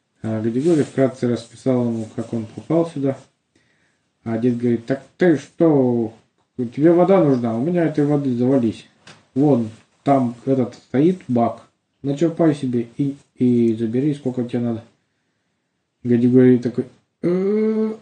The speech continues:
я не взял бутыль". Вот дурында, думает Григорий.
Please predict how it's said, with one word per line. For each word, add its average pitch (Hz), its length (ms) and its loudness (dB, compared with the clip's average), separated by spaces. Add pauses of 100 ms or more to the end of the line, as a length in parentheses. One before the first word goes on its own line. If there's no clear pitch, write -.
(220)
я 185 320 0
не 185 140 -2
взял 185 420 2
бутыль". 175 640 0 (300)
Вот 196 240 -4
дурында, 131 760 4
думает 123 420 -2
Григорий. 127 580 -2